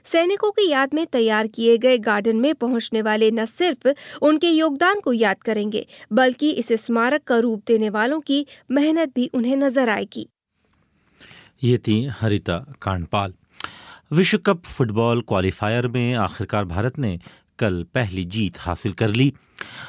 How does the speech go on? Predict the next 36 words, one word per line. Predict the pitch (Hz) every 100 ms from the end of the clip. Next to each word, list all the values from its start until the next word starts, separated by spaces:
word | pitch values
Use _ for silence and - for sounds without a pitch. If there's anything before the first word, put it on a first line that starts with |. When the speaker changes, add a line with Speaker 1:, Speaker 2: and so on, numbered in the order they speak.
| - 120
Speaker 2:
भारत | 143 190 151
ने | 107 131 156
कल | 127 110
गुवाम | 107 104 131 127
को | 135 131
एक | 120 113 107
शून्य | - - 139 92
से | -
हरा | 85 95 101
दिया। | 98 113 120 _ _ - - -
विजयी | 123 127 135
गोल | 120 131 127
रॉबिन | 98 87 95
सिंह | 92 143 156
ने |
किया। | 151 160 170 - - -
इस | 180
जीत | 147 202
के | -
बाद | 160 156 147
हमारे | 127 110 110
सहयोगी | 123 107 123 123
आदेश | 123 95 110 -
कुमार | 101 92
गुप्त | 85 147 -
ने | 151 147 143
फुटबॉल | - 95 104 101
समीक्षक | - 139 151 - 113 - 98
नोवी | 101 95
कपाड़िया | 87 98 101 127 170
से | 147
बात | 147 -
की | 160 151
और | 139
भारत | 101 87 147 156
के | 107